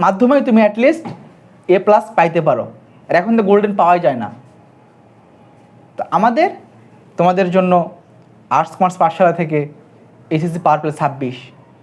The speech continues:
চলে আসছে। আমরা কিন্তু পঁচিশকে অনেক ভালো সার্ভিস দিয়েছি, যে জন্য আমরা সব জায়গাতে পজিটিভ কমেন্টস পেয়েছি।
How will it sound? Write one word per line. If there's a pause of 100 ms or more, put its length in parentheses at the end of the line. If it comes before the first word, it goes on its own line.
(500)
চলে
আসছে। (880)
আমরা
কিন্তু (280)
পঁচিশকে (540)
অনেক
ভালো
সার্ভিস
দিয়েছি, (640)
যে
জন্য
আমরা (280)
সব
জায়গাতে (280)
পজিটিভ (480)
কমেন্টস
পেয়েছি।